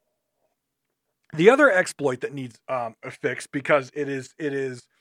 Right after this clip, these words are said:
completely j-, disingenuine, um, and breaking the system, um, completely is the Silent Emissary, a lot of times referred to as the Silent Reaper.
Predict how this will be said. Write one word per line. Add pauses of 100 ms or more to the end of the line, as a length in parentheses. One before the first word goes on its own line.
(320)
completely
j-,
disingenuine, (440)
um,
and
breaking
the
system, (100)
um, (160)
completely (340)
is
the
Silent
Emissary,
a
lot
of
times
referred
to
as
the
Silent
Reaper.